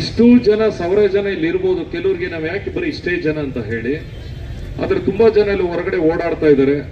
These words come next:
ತುಂಬಾ ಜನ ಕ್ರಿಕೆಟ್ ಆಡ್ತಾ ಇದ್ದಾರೆ, ತುಂಬಾ ಜನ ಟಿ ವಿ ನೋಡ್ತಾ ಇದ್ದಾರೆ, ತುಂಬಾ ಜನ ಫಿಲ್ಮ್ ಅಲ್ಲಿ ಫಿಲ್ಮ್ ನೋಡ್ತಾ ಇರ್ತಾರೆ, ಅವ್ರವ್ರ ಕೆಲ್ಸಗಳನ್ನ ಮಾಡ್ತಾ ಇರ್ತಾರೆ.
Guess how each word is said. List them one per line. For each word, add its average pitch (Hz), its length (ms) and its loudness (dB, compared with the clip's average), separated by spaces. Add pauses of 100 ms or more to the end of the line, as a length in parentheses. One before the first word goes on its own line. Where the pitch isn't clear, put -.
(1000)
ತುಂಬಾ 180 180 0 (100)
ಜನ 170 220 -4
ಕ್ರಿಕೆಟ್ 160 340 -2
ಆಡ್ತಾ 139 260 0
ಇದ್ದಾರೆ, 127 220 -2 (1160)
ತುಂಬಾ 185 180 0 (100)
ಜನ 170 100 -6 (140)
ಟಿ 156 180 4
ವಿ 202 160 4
ನೋಡ್ತಾ 131 300 0
ಇದ್ದಾರೆ, 120 240 -2 (640)
ತುಂಬಾ 156 260 -2
ಜನ 156 100 -2 (160)
ಫಿಲ್ಮ್ 180 300 -2
ಅಲ್ಲಿ 160 200 0 (600)
ಫಿಲ್ಮ್ 160 280 -4
ನೋಡ್ತಾ 143 280 2
ಇರ್ತಾರೆ, 120 280 -4 (1120)
ಅವ್ರವ್ರ 185 400 2
ಕೆಲ್ಸಗಳನ್ನ 170 540 -6
ಮಾಡ್ತಾ 143 280 -2
ಇರ್ತಾರೆ. 117 260 -4